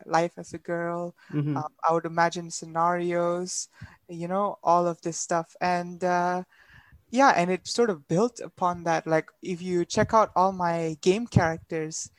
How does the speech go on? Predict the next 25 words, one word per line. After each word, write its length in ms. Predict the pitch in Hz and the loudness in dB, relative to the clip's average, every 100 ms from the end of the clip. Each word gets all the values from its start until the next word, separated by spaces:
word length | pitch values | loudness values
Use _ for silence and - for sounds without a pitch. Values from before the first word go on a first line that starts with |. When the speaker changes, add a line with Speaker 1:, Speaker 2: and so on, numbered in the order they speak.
| - _ _ _ | -20 _ _ _
Speaker 1:
it's 140 | - - | -10 -6
probably 500 | - 180 190 196 202 | 0 2 2 0 0
the 100 | 185 | -2
most 320 | 175 180 - | -4 -6 0
feminine 480 | 175 185 214 214 208 | 2 2 2 0 -2
characters 540 | - 185 196 214 - | 2 2 2 -2 -6
you 100 | 185 | -8
could 180 | - 185 - | -8 -10 -4
possibly 480 | 185 190 - - 185 | -2 -2 -6 -4 -2
imagine. 640 | 165 196 220 180 156 160 - - | 0 0 0 -2 -8 -10 -14 -6
Speaker 2:
Mm-hmm. 260 | 143 143 | -2 2
Speaker 1:
And 460 | 175 175 175 175 175 - _ - | 4 4 0 -6 -10 -12 _ 6
that's 500 | 202 - - - - - | 6 4 -6 -6 -10 -8
me 280 | 190 220 | -2 -2
sort 220 | 214 220 208 | 0 0 0
of, 140 | 190 | -2
like, 400 | 185 165 165 - - - _ _ - | 0 0 -2 -10 -20 -20 _ _ -2
portraying 720 | 202 196 - 202 202 208 196 - | 2 2 2 4 6 4 0 -10
my 640 | 165 175 180 180 175 180 - _ _ - | 4 6 8 6 2 -2 -8 _ _ 0
imagine-, 440 | 180 190 202 196 - | 4 4 4 -6 -6
imaginative 760 | 170 185 190 202 196 - 196 - 147 | 0 4 4 0 -4 -4 -6 -2 4
version 340 | 196 220 226 | 4 4 -2
of 160 | 196 - | -6 -8
myself, 480 | 160 - 165 160 | -12 -8 -10 -6
right? 200 | 175 226 | -4 -4